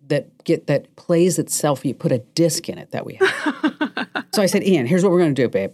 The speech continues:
Speaker 1: You're gonna sit there and watch what mommy does." Go, go back and forth, like you're playing, like you're playing, like playing. So I put in, so this person comes over. They were, like, a decorator or something. Person comes over, and I put Ian in that chair on a couple of, you know,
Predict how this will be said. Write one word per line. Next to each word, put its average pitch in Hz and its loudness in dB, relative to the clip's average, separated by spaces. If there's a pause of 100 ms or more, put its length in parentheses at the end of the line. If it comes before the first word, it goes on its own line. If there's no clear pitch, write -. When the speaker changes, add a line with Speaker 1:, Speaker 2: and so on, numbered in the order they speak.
Speaker 1:
You're 180 0
gonna 165 2
sit 240 -2
there 143 2
and 147 2
watch 170 2
what 233 2
mommy 147 2
does." - -4 (100)
Go, - -4 (120)
go - -20 (120)
back 160 -4
and 190 -6
forth, 165 2
like - -2
you're 139 -4
playing, 165 2
like - -4
you're 107 -6
playing, 143 -2
like - -8
playing. 151 -6 (220)
So 160 0
I 151 2
put 233 2
in, 151 0
so 175 -2
this 165 -2
person 196 0
comes 165 2
over. 110 -2 (400)
They 202 2
were, 214 4
like, 175 2
a 156 0
decorator 123 0
or - -14
something. - -8 (200)
Person 214 4
comes 170 2
over, 127 2 (240)
and 139 0
I 135 2
put 220 0
Ian 160 2
in 160 2
that 156 2
chair 127 0
on 160 2
a 165 2
couple 143 -2
of, 117 0 (200)
you 151 2
know, 113 -2